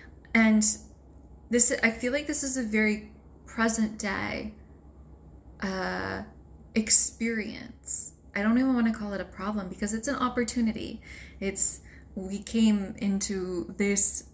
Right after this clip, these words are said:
time in existence for a reason. But when I tune into people's fields and there's so much chaos and noise and, and whatnot, of course you're not going to hear your truth. Of course you're not going to hear your guidance. And this is why it can be really challenging for people to just sit down and meditate or to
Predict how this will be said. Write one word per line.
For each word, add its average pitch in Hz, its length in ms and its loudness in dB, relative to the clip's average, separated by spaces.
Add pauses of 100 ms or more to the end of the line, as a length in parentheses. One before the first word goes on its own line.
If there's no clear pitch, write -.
(160)
time 190 380 -2
in 175 60 -10
existence 165 460 -4
for 160 160 -4
a 160 60 -2
reason. 196 500 -6 (680)
But 247 120 6
when 269 100 6
I 269 100 6
tune 320 220 0
into 403 160 -2
people's 269 320 0
fields 240 280 0
and 202 100 0
there's 202 160 0
so - 160 0
much 254 320 0
chaos 220 600 -4
and 190 360 -6
noise 226 600 4
and, 202 260 -4 (300)
and 208 140 -4
whatnot, 202 440 -6
of 214 160 -4
course 277 340 -2
you're 233 80 2
not 220 140 2
going 208 160 2
to 208 120 -6
hear 214 220 -6
your 202 200 -6
truth. 226 400 -6 (240)
Of - 240 -16
course - 280 -6
you're 220 80 0
not 208 120 -4
going 208 140 -8
to 208 120 -12
hear 104 220 -10
your - 240 -8
guidance. - 580 -4 (680)
And 220 580 4 (380)
this 226 160 4
is 269 100 -4
why 262 100 2
it 233 40 0
can 220 120 4
be 202 80 0
really 202 240 -2
challenging 214 500 0
for 190 120 -6
people 190 260 -12
to - 80 -6
just 185 200 0
sit - 140 -4
down 190 160 -6
and 185 120 -8
meditate 196 400 -8
or 180 140 -8
to 185 320 -10